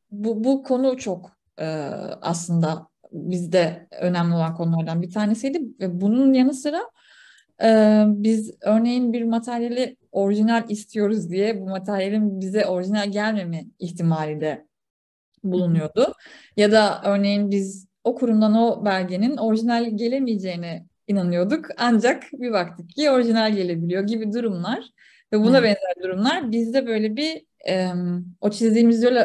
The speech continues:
Speaker 1: yol haritasına yeni alternatifler
Speaker 2: Hı hı.
Speaker 1: üretmemize sebep oldu. Ee, aslında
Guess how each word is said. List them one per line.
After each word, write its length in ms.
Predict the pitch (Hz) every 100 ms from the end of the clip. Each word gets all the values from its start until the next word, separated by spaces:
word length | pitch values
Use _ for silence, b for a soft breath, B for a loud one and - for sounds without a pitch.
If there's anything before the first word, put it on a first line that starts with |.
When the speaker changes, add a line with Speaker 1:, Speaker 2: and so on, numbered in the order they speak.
| -
Speaker 1:
yol 260 | 202 233 247
haritasına 640 | 233 190 180 170 208 294
yeni 240 | 381 240 247
alternatifler 960 | 226 226 226 220 - 226 220 220 - _ _ _ -
Speaker 2:
Hı 40 |
hı. 40 | 190
Speaker 1:
üretmemize 1120 | 190 185 202 190 - - - 185 196 196 165 -
sebep 380 | - 151 147 147
oldu. 500 | 151 160 247 - - B B B B B B B -
Ee, 560 | 226 226 226 226 226 226 220 _ _ _
aslında 480 | - 233 - 302 330